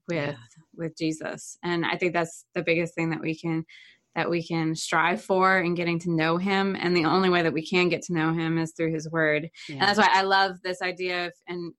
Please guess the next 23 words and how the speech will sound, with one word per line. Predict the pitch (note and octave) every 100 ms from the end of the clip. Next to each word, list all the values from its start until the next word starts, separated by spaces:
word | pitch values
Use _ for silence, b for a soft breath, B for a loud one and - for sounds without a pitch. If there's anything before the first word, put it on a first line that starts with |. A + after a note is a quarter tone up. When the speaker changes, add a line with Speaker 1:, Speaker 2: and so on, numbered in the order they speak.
| _
Speaker 1:
I | F3+
know | F3
you | F3+
haven't | F3 F3 -
mentioned | F3+ F3+ F3+ F#3+ F3+
it | F3 E3+
yet, | E3 D#3+
but | F3
Speaker 2:
Yeah. | E3+
Speaker 1:
like, | F3
studying | - - G3 G3+ G#3+ G3
the | F3+
names | F3+ F3+ F#3 F#3
of | E3
God | D3+ E3 E3 -
and, | F3
like, | E3+ C#3
getting | F3+ G3
to | F#3+
Speaker 2:
Yeah. | F#3 E3+
Speaker 1:
know | E3+
His | E3 - F3
character, | E3+ F3 - B3 E4+